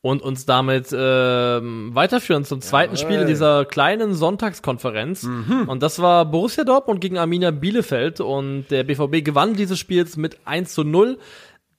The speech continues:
Speaker 1: dank eines Treffers von Marius Wolf.
Speaker 2: Yes!
Speaker 1: Wo man wirklich sagen muss, also Marius Wolf ist ja auch so jemand, der die Reise zum Meme-Fußballer angetreten hat.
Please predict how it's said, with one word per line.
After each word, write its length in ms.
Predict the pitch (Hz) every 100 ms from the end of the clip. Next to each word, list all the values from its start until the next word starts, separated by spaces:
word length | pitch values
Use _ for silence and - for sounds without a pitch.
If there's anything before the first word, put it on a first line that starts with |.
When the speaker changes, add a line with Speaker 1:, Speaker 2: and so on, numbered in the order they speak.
| _
Speaker 1:
dank 420 | - 151 214 202 147
eines 320 | 151 143 -
Treffers 580 | - 170 - 170 165 -
von 540 | - 104 113 135 180
Marius 640 | 143 123 113 123 151 170 151
Wolf. 300 | 247 165 -
Speaker 2:
Yes! 520 | - - - - - - 311 - - -
Speaker 1:
Wo 180 | 131 170
man 300 | 220 165 135
wirklich 440 | 190 208 247 196
sagen 340 | 151 160 156 110
muss, 280 | 117 156
also 220 | - 127 127
Marius 380 | 127 170 156 131
Wolf 240 | 151 160
ist 140 | 156
ja 80 | 151
auch 240 | 123 143 139
so 100 | 147
jemand, 340 | 139 135 127
der 480 | 135 131 127 123 120
die 220 | 113 135
Reise 380 | 117 127 143 139
zum 200 | - 127
Meme-Fußballer 720 | 131 139 147 - 143 139 131
angetreten 520 | 117 135 127 113 104 107
hat. 200 | 139